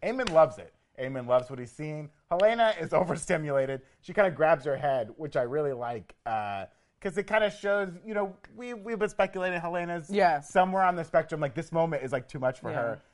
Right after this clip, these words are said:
Speaker 1: She grabs her head. Aegon's like, uh, or Aemon's like, "Yes, yes, I love this." Aegon can't even look at it. He kind of just is, like, looking down the whole
Speaker 2: Yeah.
Speaker 1: time.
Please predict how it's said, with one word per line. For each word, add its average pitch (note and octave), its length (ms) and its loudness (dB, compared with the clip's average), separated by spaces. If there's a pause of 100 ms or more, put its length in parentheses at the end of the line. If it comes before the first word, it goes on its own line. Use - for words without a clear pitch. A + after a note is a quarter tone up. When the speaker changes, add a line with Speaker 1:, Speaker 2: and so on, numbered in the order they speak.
Speaker 1:
She - 120 -12
grabs F3 260 6
her E3 80 0
head. C#3+ 320 0 (200)
Aegon's D#3 460 2
like, A#2 240 -2 (280)
uh, G#2 460 0
or D3 140 6
Aemon's D#3+ 340 0
like, G#2 200 -4
"Yes, C3 360 0
yes, C3+ 180 0
I C3+ 60 0
love B2 200 4
this." B2 240 -8
Aegon F#3+ 360 -2
can't D#3 180 -6
even A#2 220 -6
look B2 160 -6
at G2 160 -2
it. - 80 -6
He A#2 80 -16
kind D#3 180 -4
of C3 100 -2
just A2+ 220 -14
is, G2+ 100 -18
like, G2+ 160 -10
looking G#2+ 300 -10
down G2 240 -8
the F2 80 -12
whole F#3 80 -8
Speaker 2:
Yeah. E3+ 140 -4
Speaker 1:
time. D#2+ 280 -8